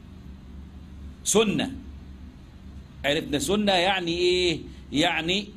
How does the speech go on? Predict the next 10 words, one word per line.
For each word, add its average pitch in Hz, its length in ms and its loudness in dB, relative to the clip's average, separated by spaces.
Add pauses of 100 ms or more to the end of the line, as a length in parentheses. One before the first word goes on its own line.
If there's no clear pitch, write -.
(520)
يثاب 156 540 4
فاعلها 208 800 4
ولا 185 400 4
يأثم 180 520 2
تاركها. 131 760 2 (600)
والكسوف 226 680 4 (840)
مأخوذ 208 600 4
من 196 220 6
الكسف، 185 540 2 (580)
كسف 247 440 4